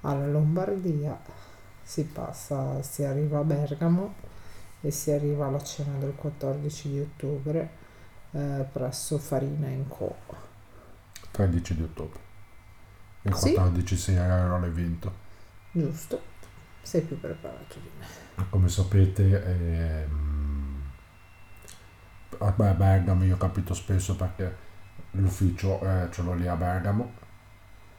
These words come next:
Speaker 2: E stavolta per, ehm, l'evento annuale aziendale,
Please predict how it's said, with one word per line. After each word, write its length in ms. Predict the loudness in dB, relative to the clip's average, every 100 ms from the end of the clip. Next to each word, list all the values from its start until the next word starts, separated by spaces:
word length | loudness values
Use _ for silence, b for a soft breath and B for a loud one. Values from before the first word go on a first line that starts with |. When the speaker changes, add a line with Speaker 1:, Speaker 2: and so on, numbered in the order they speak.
| -8
Speaker 2:
E 400 | 2 6 6 6 2
stavolta 760 | 0 2 4 4 4 4 2
per, 680 | 2 2 2 2 0 0 0
ehm, 320 | 0 0 -2 -8 B B B -2
l'evento 1300 | 4 6 8 6 6 2 2 2 0 0 0 0 -4 -2
annuale 640 | 4 6 8 8 6 4
aziendale, 920 | 2 4 4 6 4 4 4 4 0